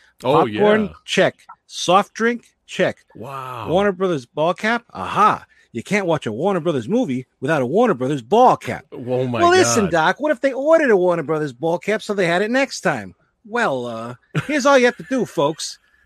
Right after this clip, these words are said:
Speaker 2: Just send for this.
Speaker 1: <laughs> Oh,
Speaker 2: <laughs>
Speaker 1: shit.
Speaker 2: The new
Speaker 1: Uh,
Speaker 2: Warner Brothers catalog. And then I used to, I knew, I know the whole thing.
Speaker 1: I
Speaker 2: Like, I've
Speaker 1: remember
Speaker 2: seen it
Speaker 1: that.
Speaker 2: so many times. And, uh,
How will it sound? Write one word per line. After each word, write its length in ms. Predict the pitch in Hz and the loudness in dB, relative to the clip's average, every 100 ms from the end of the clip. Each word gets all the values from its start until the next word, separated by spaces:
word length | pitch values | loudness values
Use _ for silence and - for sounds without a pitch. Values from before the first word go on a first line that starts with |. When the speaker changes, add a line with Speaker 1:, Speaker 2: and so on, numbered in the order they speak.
| - | -4
Speaker 2:
Just 200 | 277 - | -4 2
send 220 | 269 240 | 2 2
for 120 | 220 | 0
this. 460 | 277 151 - - - 202 | 0 0 -2 -10 -6 -4
Speaker 1:
<laughs> 100 | 156 | 0
Oh, 180 | 127 | -2
Speaker 2:
<laughs> 340 | 117 170 - 123 | -2 -4 -4 -6
Speaker 1:
shit. 220 | 165 - 98 _ _ _ _ _ - | -6 -12 -20 _ _ _ _ _ -10
Speaker 2:
The 100 | 135 | -4
new 180 | 190 302 | -2 0
Speaker 1:
Uh, 120 | 240 | 2
Speaker 2:
Warner 240 | 160 240 214 | 4 2 2
Brothers 260 | 165 214 | 2 0
catalog. 680 | - 269 302 208 156 117 98 | 0 0 4 4 4 0 -6
And 120 | 101 | -10
then 240 | 139 139 123 _ | -8 -8 -10 _
I 140 | 71 180 | -6 -4
used 260 | 208 - | -4 -8
to, 160 | 156 123 | -16 -10
I 80 | 151 | -8
knew, 140 | 156 - - | -6 -8 -10
I 80 | |
know 140 | 143 139 | -8 -6
the 60 | |
whole 140 | 120 123 | -4 -6
thing. 340 | - 175 90 123 | -4 -4 -4 -6
Speaker 1:
I 40 | |
Speaker 2:
Like, 80 | 123 | -4
I've 0 | 117 | -2
Speaker 1:
remember 100 | 139 | -4
Speaker 2:
seen 120 | 127 123 | -4 -4
it 40 | |
Speaker 1:
that. 40 | |
Speaker 2:
so 120 | - 117 | -4 -4
many 100 | 107 | -4
times. 500 | 147 156 90 85 - _ _ _ _ _ | -2 -2 -4 -8 -18 _ _ _ _ _
And, 340 | 135 131 127 | -2 0 2
uh, 280 | 123 117 117 | 2 0 -2